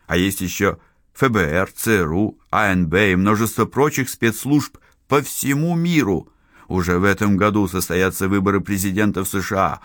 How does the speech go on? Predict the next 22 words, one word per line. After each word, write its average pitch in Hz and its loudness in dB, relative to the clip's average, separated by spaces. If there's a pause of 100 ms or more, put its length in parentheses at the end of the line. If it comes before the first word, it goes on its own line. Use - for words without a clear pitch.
парламентские 117 2
выборы 117 4
в - -8
пяти 113 -2
странах 117 0
Европы. 117 -2 (260)
Пройдет 98 0
бесчисленное 117 0
множество 123 -2
референдумов, 131 -2 (180)
а 76 -6
также 85 0
большое 87 2
количество 101 -2
заседаний 101 0
органов 107 0
Е 135 0
С, - -8
правительственных 120 -2
конференций 131 -2
и 135 4
саммитов. 131 -2